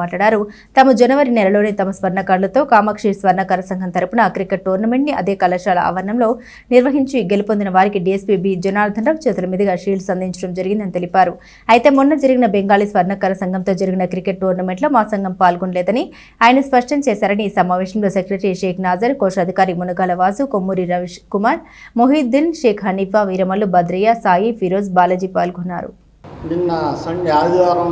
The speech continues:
Speaker 2: నాడు జరిగిన విఎస్ఆర్ కాలేజీలో ఒక చిన్న టోర్నమెంట్ జరిగింది. దానికి మమ్మల్ని ఆహ్వానించారు, కానీ మేము, నాకు రావటం కుదరలేదు.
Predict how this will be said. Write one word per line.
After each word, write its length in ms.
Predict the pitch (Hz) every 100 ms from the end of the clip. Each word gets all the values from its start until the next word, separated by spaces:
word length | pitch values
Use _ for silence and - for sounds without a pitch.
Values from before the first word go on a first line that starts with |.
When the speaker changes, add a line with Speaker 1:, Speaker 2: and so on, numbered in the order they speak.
| 165
Speaker 2:
నాడు 200 | 165 156 151
జరిగిన 300 | 156 156 156 151
విఎస్ఆర్ 360 | 180 185 170 175
కాలేజీలో 500 | 170 151 156 156 208 156 123 120 - - - - - -
ఒక 80 | 156 160 170
చిన్న 160 | 170 165
టోర్నమెంట్ 380 | 170 185 185 - 143
జరిగింది. 440 | 131 143 135 156 - - - - - - - - - 175
దానికి 360 | 180 180 175 175 165 156 147 131 123 123 - - 160
మమ్మల్ని 400 | 156 165 160 156 143 127 113 123 - 151
ఆహ్వానించారు, 640 | 165 175 160 139 - 170 170 165
కానీ 260 | 165 170 160 151 147
మేము, 220 | 143 135 127 123 117 120 - - - - - - - - - 147
నాకు 220 | 151 156 151 147 151
రావటం 280 | 165 170 139
కుదరలేదు. 500 | 151 156 151 151 180